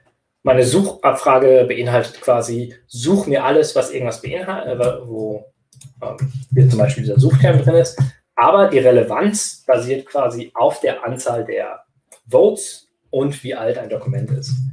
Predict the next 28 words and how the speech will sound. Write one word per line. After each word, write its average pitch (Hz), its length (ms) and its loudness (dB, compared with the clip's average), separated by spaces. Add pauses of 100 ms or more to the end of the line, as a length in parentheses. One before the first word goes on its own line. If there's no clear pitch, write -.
(520)
Äh, 113 220 -6
wer 123 180 -4
sich 135 220 -6
quasi 131 640 -2 (1500)
für 120 300 -2
dieses 113 400 -8
Spring 120 360 -6
Boot 139 160 -8
Projekt 120 320 -2
interessiert, - 680 -4
da 117 120 -4
gibt's - 240 -10
hier 117 100 -6
den, 101 300 -12
den 101 200 -14
Link, 160 240 -4
Spring - 300 -12
Scale - 240 -6
slash - 300 -14
Link 170 220 0
Rating 151 400 2
auf 104 180 -12
GitHub, 135 420 -2
könnt - 220 -20
ihr - 80 -20
gerne - 200 -14
auschecken - 560 -10
und 113 220 -20